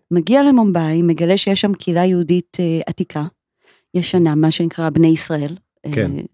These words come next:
Speaker 1: אה, הודים שיושבים שם, הודים יהודים שיושבים שם הרבה מאוד שנים,
Speaker 2: כן.
Speaker 1: מאות בשנים, אה, והוא מחליט להשתקע שם, ומתחיל, אה, להביא בני משפחה, ו-,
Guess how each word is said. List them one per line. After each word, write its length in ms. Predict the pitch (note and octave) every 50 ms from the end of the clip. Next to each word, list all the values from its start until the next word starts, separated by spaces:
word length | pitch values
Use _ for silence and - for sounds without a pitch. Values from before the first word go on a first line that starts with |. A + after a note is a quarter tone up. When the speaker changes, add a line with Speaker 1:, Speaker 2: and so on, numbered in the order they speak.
| - _ _ _ - -
Speaker 1:
אה, 200 | D#3+ D#3+ D3 C#3+
הודים 320 | C#3+ F3+ F3+ F3 E3+ E3+
שיושבים 380 | - - E3+ D#3 - E3 D#3 D3+
שם, 220 | - D#3+ D3 C#3+ - - _ _ _ _ _ -
הודים 260 | C#3 F3+ F3+ F3+ F3+
יהודים 360 | D#3 D#3 D3 D3+ D#3 G3+ F#3+
שיושבים 300 | D#3 D3+ D3 D3+ D#3+ D3
שם 240 | C#3+ - - - - - - -
הרבה 260 | - C#3+ C#3+ C#3+ F#3+ F#3+
מאוד 200 | F#3 D#3 D3+ -
שנים, 320 | - D#3 D3+ D3 - A3+ - _ _ _ _ _
Speaker 2:
כן. 180 | - G2+ F2 D#2+ E2+ - _ _ -
Speaker 1:
מאות 300 | E3+ - - F3+ E3+ -
בשנים, 540 | D#3 D3+ - - D3 C#3+ D3+ F#3 A3+ C4 C#4 - _ _ _ _ _ _ _ _ _ _ _ _ _ _ _ -
אה, 320 | G3 G3 G3+ G3+ G3+ G3+ G3 G#3 G3+
והוא 260 | F3+ E3 G#3 G#3+ C4
מחליט 300 | C4+ - - D4 C#4+ -
להשתקע 420 | C#4+ C4 - - - - G#3 G#3+ A3
שם, 400 | - - E3+ D#3 D3+ D#3 F3 F3+ - _ -
ומתחיל, 1040 | D#3+ D#3 D#3+ D#3 D#3 D3+ F3 F3+ F3+ F3+ F#3 F#3 - - - - A#3 A#3+ A#3+ B3
אה, 420 | B3+ B3 A#3+ A#3 A#3 A#3 A3+ A3+ A3+ A3+ A#3
להביא 360 | G#3 G3+ G#3 G3+ F#3+ C#4+ D#4
בני 180 | A#3 G#3+ G#3+ G#3
משפחה, 760 | G#3 G3 - - - - - A#3+ B3+ B3 A3+ G#3 F#3+ F3+ E3+
ו-, 120 | D#3 D#3